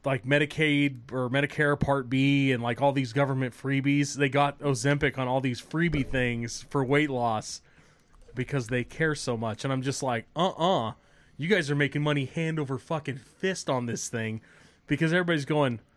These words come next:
"Well, I don't like shots, but I like walking even less, so I'm going to lose weight by taking shots."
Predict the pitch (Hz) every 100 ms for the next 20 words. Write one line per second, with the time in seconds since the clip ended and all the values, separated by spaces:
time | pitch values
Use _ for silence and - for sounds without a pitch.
0 | _ _ _ - 135 175 127 139 180 170
1 | 165 - - 220 220 165 - 151 156 147
2 | 170 - 127 156 196 - 131 131 127 123
3 | 127 180 143 120 - - - - 139 131
4 | 123 139 135 131 143 135 139 139 127 139
5 | 139 104 127 127 120 117 - - 127 143
6 | 139 - 95 95 - -